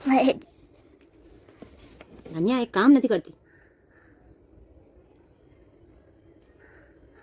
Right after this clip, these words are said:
Speaker 2: તો ફ્રેન્ડ્સ, તમને મારી એ મહેંદી સારી લાગે અગર સ્ટાર્ટિંગની ડિઝાઇન જોઈને તો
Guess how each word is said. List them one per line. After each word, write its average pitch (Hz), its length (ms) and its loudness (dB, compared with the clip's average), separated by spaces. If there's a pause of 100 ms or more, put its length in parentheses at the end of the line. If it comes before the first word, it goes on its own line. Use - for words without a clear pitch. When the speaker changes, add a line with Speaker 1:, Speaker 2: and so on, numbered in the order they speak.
(480)
Speaker 2:
તો 233 140 2
ફ્રેન્ડ્સ, 220 240 -6
તમને 214 240 -6
મારી 208 220 -2
એ - 60 -6
મહેંદી 190 280 0
સારી 185 280 -2
લાગે 156 260 -6
અગર 165 160 -10 (320)
સ્ટાર્ટિંગની 185 420 -2
ડિઝાઇન 175 300 -2
જોઈને 165 220 -2 (840)
તો 175 80 2